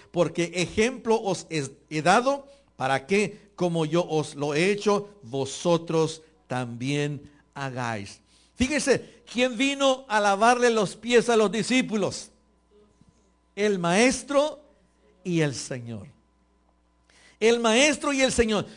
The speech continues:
No es, no es el maestro el que debería de estar sentado y los, y los discípulos haciendo las cosas que deberían de hacer. No es el Señor el que debería de estar sentado y mandándole a los discípulos que hicieran las cosas.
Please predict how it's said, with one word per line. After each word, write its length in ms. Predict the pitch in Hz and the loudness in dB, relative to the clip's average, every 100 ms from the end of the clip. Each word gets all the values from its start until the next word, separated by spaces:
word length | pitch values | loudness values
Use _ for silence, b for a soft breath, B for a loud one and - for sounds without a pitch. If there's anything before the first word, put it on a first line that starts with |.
| B | B
No 340 | 170 196 240 | -4 2 4
es, 320 | 269 294 - - - | 6 4 -2 -10 -10
no 220 | 180 226 | -2 2
es 180 | 262 254 | 2 2
el 100 | 208 | 0
maestro 520 | 180 180 226 226 240 | 0 0 0 0 0
el 100 | 208 | 0
que 100 | 202 | 0
debería 400 | 175 165 165 196 | -2 0 0 0
de 80 | 220 | 0
estar 260 | - 202 190 | -2 -4 -4
sentado 520 | 190 156 175 202 214 | -6 -2 0 0 0
y 80 | 185 | 0
los, 280 | 175 - - B | 0 -2 -10 B
y 120 | 170 | -4
los 120 | 170 | -4
discípulos 1000 | 151 139 185 185 202 170 - - - - _ - | -4 -6 -6 -4 -2 -2 -4 -8 -14 -18 _ -8
haciendo 420 | 139 135 165 165 | -8 -4 -2 -2
las 220 | 156 120 | -2 -4
cosas 480 | - 151 196 175 - b b | -4 -4 -2 -6 -10 b b
que 120 | - | -6
deberían 400 | 135 127 127 139 | -4 -4 -4 -4
de 80 | 143 | -4
hacer. 360 | 135 139 156 - B B B B | -4 -4 -6 -8 B B B B
No 280 | 165 202 226 | 2 6 8
es 220 | 285 277 | 6 6
el 160 | 247 170 | 2 2
Señor 500 | 202 175 202 277 269 | -2 2 6 6 6
el 200 | 208 208 | 0 0
que 120 | 202 | 0
debería 400 | 190 180 185 247 | 0 0 2 2
de 80 | 226 | 2
estar 300 | - 240 208 | 2 0 0
sentado 640 | 202 175 147 202 240 185 B B | -2 -2 0 2 2 -2 B B
y 460 | 208 214 185 143 127 | 0 2 0 -4 -4
mandándole 800 | 175 180 175 185 226 247 233 220 | 0 0 4 4 4 4 4 2
a 100 | 170 | 2
los 160 | 185 170 | 0 -2
discípulos 580 | 175 202 214 240 214 - | -4 -4 -2 0 0 -2
que 100 | 175 | -4
hicieran 280 | 190 208 | -2 -2
las 140 | 208 180 | -2 -4
cosas. 480 | 208 214 277 269 | -4 -4 -4 -8